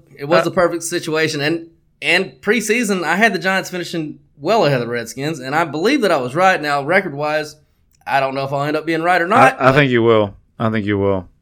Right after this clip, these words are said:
Speaker 2: Like, like the Giants, the Giants are not the, like,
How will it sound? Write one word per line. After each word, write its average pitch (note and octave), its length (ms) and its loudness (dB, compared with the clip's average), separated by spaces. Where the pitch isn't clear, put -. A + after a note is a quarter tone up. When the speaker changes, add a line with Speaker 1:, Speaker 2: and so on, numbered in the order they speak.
Speaker 2:
Like, G#2+ 180 -2
like A2 240 -2
the G#2 80 0
Giants, A#2+ 540 2
the A#2 180 -4
Giants C3+ 480 0
are B2 100 2
not A#2+ 540 -2
the, A#2 240 -6
like, A2 240 -4